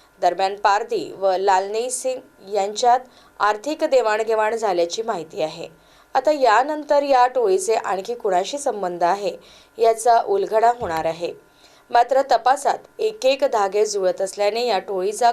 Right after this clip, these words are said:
खरा चेहरा समोर येणार आहे. दरम्यान, या टोळीने मध्य भारतासह राज्यातील कोणकोणत्या जिल्ह्यात वाघाची शिकार केली, याचा खुलासा होऊ शकतो, असे बोलले जात आहे.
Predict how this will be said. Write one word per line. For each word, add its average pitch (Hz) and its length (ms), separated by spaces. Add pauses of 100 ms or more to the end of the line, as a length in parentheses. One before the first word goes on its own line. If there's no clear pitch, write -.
खरा 180 260
चेहरा 185 440 (360)
समोर 226 440
येणार 165 300
आहे. 170 480 (140)
दरम्यान, 196 380 (360)
या 208 120
टोळीने 214 480
मध्य 208 380
भारतासह 220 640
राज्यातील 208 640
कोणकोणत्या 233 680
जिल्ह्यात 214 420 (460)
वाघाची 208 500
शिकार 220 340
केली, 196 360
याचा 170 340
खुलासा 196 400
होऊ 190 200
शकतो, 240 480 (440)
असे 262 240
बोलले 170 320
जात 175 280
आहे. 175 280